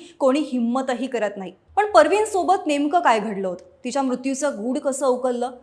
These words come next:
परवीन बाबीचे त्या शेवटच्या दिवसात एवढे हाल का झाले? पाहूयात आपल्या आजच्या या व्हिडिओमधून. नमस्कार, मी मयुरी आणि तुम्ही पाहताय लगावबत्ती. जुहूतील एका अपार्टमेंटमध्ये परवीन बाबी राहायच्या. त्यांच्या मृत्यूच्या आधी तीन दिवस त्यांच्या दाराबाहेर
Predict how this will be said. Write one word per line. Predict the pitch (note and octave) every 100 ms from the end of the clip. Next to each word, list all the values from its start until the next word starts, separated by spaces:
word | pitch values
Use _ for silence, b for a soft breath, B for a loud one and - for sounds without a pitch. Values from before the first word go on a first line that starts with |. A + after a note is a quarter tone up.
| b -
परवीन | D#4 D#4 D#4+ C#4+
बाबीचे | C4 C4+ C#4 C#4+
त्या | C#4+ C#4+
शेवटच्या | B3 A3 A#3 C4+
दिवसात | A3+ G#3+ G3+ A3 -
एवढे | G#3 A3 C4 -
हाल | B3 D4+
का | D#4
झाले? | C4+ B3 A#3+ _ -
पाहूयात | G3+ C4 A3 B3
आपल्या | - G#3 A3
आजच्या | G3 - G3
या | A#3
व्हिडिओमधून. | G3 E3+ E3+ E3+ - _ -
नमस्कार, | A3 C4+ C4+ D4 F4 B B -
मी | D#4
मयुरी | C4+ C4 D#4+ F#3+
आणि | F3+ G3+ G#3
तुम्ही | A3 C4
पाहताय | C4 A#3+ A#3 C4+ -
लगावबत्ती. | A#3+ F#3+ E3+ - - - _ - - B3+
जुहूतील | D#4+ D#4+ F#4 G#4+
एका | E4 D4
अपार्टमेंटमध्ये | A#3+ A3+ A3+ A#3+ C#4 C4+ A#3 G#3
परवीन | G#3+ A3+ G#3 C4
बाबी | A3+ F#3 F#3+
राहायच्या. | F3+ E3+ F3+ - _ -
त्यांच्या | G#3+ A3
मृत्यूच्या | C#4 B3 B3 D#4+ F4+ F4
आधी | D#4+ A#3+ C4+ D4+ -
तीन | C4+ D4
दिवस | A#3 G3 A#3+ C4+
त्यांच्या | A3+ F#3+ A3
दाराबाहेर | G#3 F3+ G3 A#3+ A3 A3+ E4